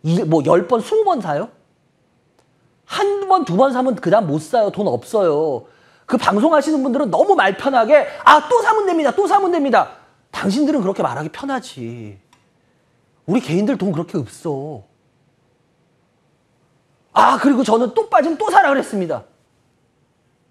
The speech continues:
제가 그걸 보면서 너무 화딱지가 났어.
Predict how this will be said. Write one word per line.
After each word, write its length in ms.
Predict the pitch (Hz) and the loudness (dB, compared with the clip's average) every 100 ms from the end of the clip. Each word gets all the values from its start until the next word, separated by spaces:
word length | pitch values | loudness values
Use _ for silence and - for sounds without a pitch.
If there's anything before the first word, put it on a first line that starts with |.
| _ _ _ _ _ _ | _ _ _ _ _ _
제가 260 | - 214 240 | -2 0 0
그걸 360 | - 202 320 254 | -2 0 0 0
보면서 360 | 226 208 202 | -2 -2 -4
너무 300 | 135 147 320 | -2 2 2
화딱지가 400 | 269 214 - 131 | 2 -4 -10 -14
났어. 160 | 101 92 | -16 -18